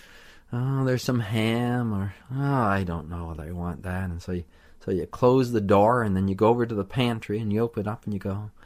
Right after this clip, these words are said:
you say, "Oh, you know, there's some donuts there, or there's some cookies, or some pie. Oh, I don't know what I want." You know, like, why is that the case?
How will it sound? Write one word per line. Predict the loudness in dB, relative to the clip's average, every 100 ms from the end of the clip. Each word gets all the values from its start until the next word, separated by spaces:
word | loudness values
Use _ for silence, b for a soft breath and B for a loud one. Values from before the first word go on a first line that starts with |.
| b b b b b b -12
you |
say, | -8 -4
"Oh, | -2 0 0
you | -2
know, | -4 -4
there's | -4 -4
some | -6 -8 -6 0
donuts | 2 4 2 -2
there, | -4 -2 -2 -4
or | -6 -8 b b b b
there's | -6 -4
some | -10 -10
cookies, | -6 -6 -4 -4 -4 -4
or | -6
some | -8 -8 -10
pie. | -6 -2 -2 -2 -4
Oh, | -4 -4
I | -2 -2 -2
don't | -4 -8
know | -10
what | -12
I | -12
want." | -10 -10 -10 -14 b b b b b
You | 0
know, | 0 0
like, | 0
why | 4 2 4
is | 0 2
that | 0 -2
the | -6
case? | -6 -6 -6 -12